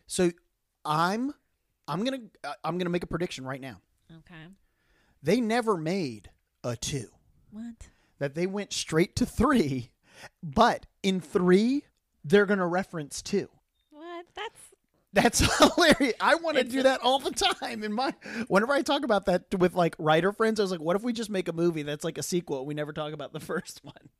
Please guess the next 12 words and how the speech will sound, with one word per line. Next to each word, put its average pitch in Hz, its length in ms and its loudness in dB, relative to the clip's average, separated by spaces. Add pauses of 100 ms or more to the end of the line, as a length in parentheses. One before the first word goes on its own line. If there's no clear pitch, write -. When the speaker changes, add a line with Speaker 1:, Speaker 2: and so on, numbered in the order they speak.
(340)
Speaker 2:
No, 196 460 -8
there. 202 200 -10 (300)
Wait, 147 340 -18 (580)
I 277 60 -10
don't 415 200 -12
see 359 220 -10
a 349 60 -8
two 302 440 -14
anywhere. 180 320 -12
It 175 100 -18
just - 300 -16
says, 240 220 -14